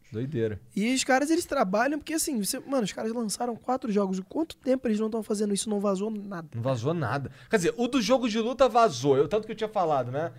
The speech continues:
Speaker 1: Eu acho que esse bagulho aqui é de um jogo de luta aí que tem uns rumores que a Riot vai lançar. Parece que um cara falou sem querer numa entrevista
Speaker 2: Mas
Speaker 1: e
Speaker 2: eles
Speaker 1: tal.
Speaker 2: despistam, mano. O T F T.
Speaker 1: Cheguei lá, era outra parada,
Speaker 2: No
Speaker 1: tá ligado?
Speaker 2: T F T, a gente, antes de lançar o T F T, falaram que a Riot ia jogar, ia lançar um jogo mobile.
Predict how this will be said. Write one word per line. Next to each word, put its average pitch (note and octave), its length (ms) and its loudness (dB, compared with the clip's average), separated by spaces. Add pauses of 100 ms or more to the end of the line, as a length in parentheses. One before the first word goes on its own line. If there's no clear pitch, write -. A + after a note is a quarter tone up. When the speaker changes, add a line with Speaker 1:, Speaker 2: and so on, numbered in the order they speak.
(200)
Speaker 1:
Eu D#3 140 6
acho G3+ 180 4
que - 100 -8
esse G3+ 160 -8
bagulho E3 280 -2
aqui E3 240 -6
é F3 80 -4
de D#3+ 100 -8
um D#3 60 -6
jogo D3+ 240 -6
de C#3 100 -6
luta C#3 240 -2
aí C#3 100 -2
que C3+ 140 -10
tem C3+ 300 -10
uns C#3 180 -6
rumores C3+ 800 2 (300)
que - 100 -8
a C3+ 240 -2
Riot C3 180 -2
vai C3+ 120 2
lançar. C3 500 -2
Parece C#3 320 -4
que C#3+ 60 -12
um B2+ 60 -8
cara C3 200 -8
falou B2+ 240 -12
sem B2+ 160 -14
querer B2 260 -6
numa C3 160 -6
entrevista B2+ 540 -4
Speaker 2:
Mas B3+ 160 8
Speaker 1:
e D4+ 60 4
Speaker 2:
eles D4+ 140 6
Speaker 1:
tal. C#4+ 60 2
Speaker 2:
despistam, B3+ 720 0
mano. F#3+ 340 -2
O C4+ 60 -2
T C4+ 100 6
F C#4 240 8
T. C4 400 6
Speaker 1:
Cheguei A3+ 260 4
lá, A#3+ 160 12
era C4 100 12
outra G#3 340 12
parada, F4 420 6
Speaker 2:
No A#3 140 0
Speaker 1:
tá C#4+ 180 6
ligado? G3+ 200 4
Speaker 2:
T C4+ 60 2
F D4 320 6
T, - 100 -20
a G3+ 120 4
gente, B3 300 0
antes D#4+ 420 4
de C4 80 2
lançar C#4 280 2
o B3 40 0
T C4 100 -4
F B3+ 120 -2
T, C4 140 -2
falaram B3+ 340 2
que C4+ 100 -8
a B3 60 2
Riot A#3+ 260 -2
ia C4 40 -4
jogar, B3 360 -2
ia A#3+ 160 2
lançar A#3+ 280 0
um A#3+ 80 2
jogo B3 200 0
mobile. G#3 380 -2